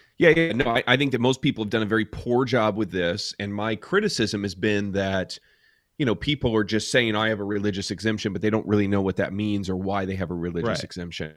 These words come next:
Speaker 1: And, and they've taken every other vaccine think of, but all of a sudden this one, they haven't. And so the, I did a, I did a series on this for a couple weeks. And so from a theology standpoint,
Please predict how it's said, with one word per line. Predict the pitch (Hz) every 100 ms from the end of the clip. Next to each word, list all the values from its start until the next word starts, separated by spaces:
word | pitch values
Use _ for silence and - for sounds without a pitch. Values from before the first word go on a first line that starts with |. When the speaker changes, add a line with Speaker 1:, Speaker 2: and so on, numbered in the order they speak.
| -
Speaker 1:
And, | 101 95 98
and | 117 113
they've | 117 - _ _ _ _ _ _ _ -
taken | - 139 127 120
every | 120 127
other | 113
vaccine | 104 104 -
think | 92 127 113
of, | 101
but | 90 92
all | 98
of | 95
a |
sudden | - 95 85
this | 95 -
one, | 90 85 _ _ _
they | 90 90
haven't. | 110 131 90 -
And | 107
so | - 127 113 107 - _ _ _
the, | - 117 120 117 110 107 -
I | 120
did | 131 113
a, | 107 -
I | 113
did | 113 110
a |
series | - 120 110 110
on | 104 98
this | 98
for | 101
a |
couple | 95 110 101
weeks. | 98 98 - -
And | 104 98
so | 117 107 -
from | 127
a | 113
theology | 104 127 147 202 165 117
standpoint, | - 107 98 110 104 101